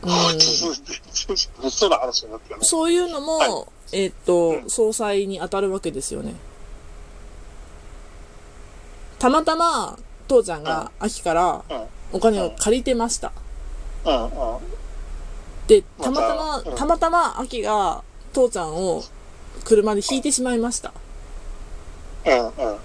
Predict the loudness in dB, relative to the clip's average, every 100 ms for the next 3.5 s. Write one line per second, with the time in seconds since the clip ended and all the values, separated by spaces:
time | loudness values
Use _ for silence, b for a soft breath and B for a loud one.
0 | -14 -16 -16 -18 -18 -16 -16 -16 -16 -16
1 | -8 0 2 4 2 0 0 -2 0 0
2 | 2 4 2 2 0 0 0 -8 -4 -2
3 | -2 -2 -2 -4